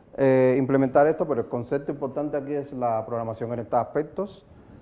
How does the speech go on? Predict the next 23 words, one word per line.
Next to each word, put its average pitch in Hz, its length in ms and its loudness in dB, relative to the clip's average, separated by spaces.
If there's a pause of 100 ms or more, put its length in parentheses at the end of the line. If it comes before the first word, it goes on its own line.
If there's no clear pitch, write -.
(320)
que 147 120 8
nos 160 160 8
quitaría 156 580 2
de 127 260 -4
ir 131 140 0
esta-, 131 340 0
de 123 200 -2
estar 127 240 0
haciendo 143 480 -2
try 123 200 -2
catch 135 460 0 (320)
por 120 160 0
todo 127 160 4
nuestro 123 300 -2
código 139 400 2 (360)
y 120 60 -8
manejándolo 120 640 -2
de 104 420 -6 (280)
la 127 260 -2
misma, 147 920 0
la 139 160 0
misma 165 240 4
lógica, 170 460 6